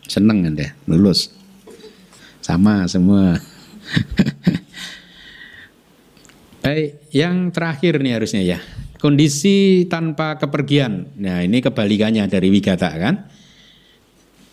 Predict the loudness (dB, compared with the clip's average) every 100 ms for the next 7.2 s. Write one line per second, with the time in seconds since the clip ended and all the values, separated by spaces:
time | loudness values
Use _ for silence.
0 | _ _ -2 0 -2 -4 -4 -4 -2 -2
1 | -4 -4 -2 0 0 -2 -2 -2 -2 -2
2 | -6 -14 _ -16 -14 -4 0 2 2 0
3 | 0 -4 0 0 2 -2 -2 -2 -4 -12
4 | _ _ _ _ _ _ _ _ _ _
5 | -2 0 2 0 -4 -6 -4 -4 -4 -6
6 | -6 -6 -4 -4 -4 -6 -4 -4 -4 -2
7 | -2